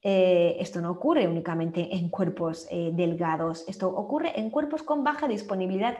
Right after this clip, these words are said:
energética, lo cual es muy distinto. Es verdad que en las mujeres esto, am, a menudo se observa cuando no hay menstruación, porque claro,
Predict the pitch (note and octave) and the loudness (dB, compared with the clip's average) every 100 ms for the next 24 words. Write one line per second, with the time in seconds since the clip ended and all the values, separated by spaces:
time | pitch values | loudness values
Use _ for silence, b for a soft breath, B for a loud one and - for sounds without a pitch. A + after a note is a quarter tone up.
0 | - F#3 F3+ F3+ E3 E3 E3+ G3 F#3 - | -2 -2 -2 -6 -6 -4 -4 -2 -4 -4
1 | G#3+ F#3 E3+ - - D#3+ D#3+ - - _ | -4 -2 -4 -8 -10 -8 -8 -10 -12 _
2 | _ B B B B B B B A3+ C4 | _ B B B B B B B 2 4
3 | C#4 C#4 D4 C4 A#3+ A3+ B3+ C4 A#3 A3+ | 6 4 2 2 0 4 4 4 0 0
4 | B3 B3 A3+ F#3 F3+ E3 E3+ E3 - A3 | 2 2 2 0 0 0 -2 -4 0 2
5 | G#3+ A3+ B3+ B3+ F#3 - F#3+ - - D4+ | 2 6 4 6 2 2 0 -2 4 4
6 | B3+ A#3 E4+ B B _ A3 B3+ D#4+ D#4 | 4 0 -2 B B _ 2 4 2 0
7 | - _ B3 C4+ C#4+ F#3 F3+ F3+ - - | -8 _ 0 2 4 4 2 -2 -4 -8
8 | - D#2+ A#1+ - _ - G3+ G3+ G3 D#3 | -6 -8 -8 -16 _ -8 -6 0 0 0